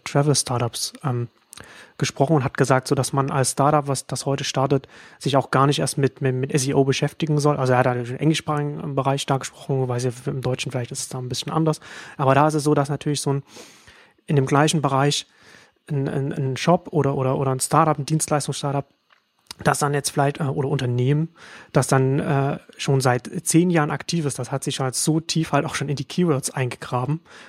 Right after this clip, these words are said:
und hat sich so selbst optimiert, dass man da als Neuling ganz schwer irgend-, irgendwie reinkommt, um sich dann in den Suchmaschinen zu posi-, äh, Suchergebnissen zu positionieren und es dann einfach viel sinnvoller ist für so ein Startup dann einfach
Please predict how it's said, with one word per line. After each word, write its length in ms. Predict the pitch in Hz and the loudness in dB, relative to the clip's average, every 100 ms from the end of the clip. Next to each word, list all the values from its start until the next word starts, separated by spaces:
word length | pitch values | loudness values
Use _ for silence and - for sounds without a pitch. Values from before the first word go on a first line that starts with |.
| - | -8
und 140 | 147 | -2
hat 140 | 135 - | 0 0
sich 140 | - | 0
so 380 | 156 160 156 160 | 2 2 2 -2
selbst 360 | - 147 - | 0 0 0
optimiert, 500 | 147 - 143 151 - | -8 -6 0 0 0
dass 140 | 135 143 | -4 -2
man 160 | 135 | -2
da 140 | 131 135 | 0 -2
als 220 | 135 - | -2 0
Neuling 540 | 139 156 185 143 156 - - - - - | 4 6 4 2 0 -2 -16 -20 -10 2
ganz 300 | 143 170 - | 4 4 0
schwer 540 | - 135 135 135 139 | -2 0 2 4 2
irgend-, 260 | 139 131 127 | 0 -2 0
irgendwie 280 | 147 131 127 | 0 0 0
reinkommt, 440 | 127 131 139 135 139 | 2 2 0 -2 -2
um 100 | 127 | -4
sich 140 | 127 | -2
dann 140 | 135 131 | -2 -2
in 60 | |
den 100 | 120 | -2
Suchmaschinen 580 | 120 160 151 131 139 131 | -2 -2 -2 -2 -2 -2
zu 80 | - | -4
posi-, 280 | 139 131 196 | -4 -4 -2
äh, 360 | 131 131 143 | -4 -4 -2
Suchergebnissen 520 | 135 147 139 143 135 | 0 2 2 2 0
zu 60 | 127 | -2
positionieren 640 | 143 135 - 135 143 151 - - - - - | -2 -2 -2 2 4 4 2 -12 -18 -8 -2
und 80 | |
es 80 | 131 | 2
dann 240 | 139 135 - | 4 4 2
einfach 260 | 139 131 | 0 -2
viel 320 | - 180 180 | -2 4 4
sinnvoller 460 | 151 151 143 131 123 | 6 2 4 0 0
ist 80 | - | -2
für 120 | 135 | -2
so 80 | 123 | -2
ein 100 | 123 | -2
Startup 340 | 135 123 120 | -2 -2 -2
dann 160 | 135 127 | -4 -4
einfach 240 | 123 123 | -4 -4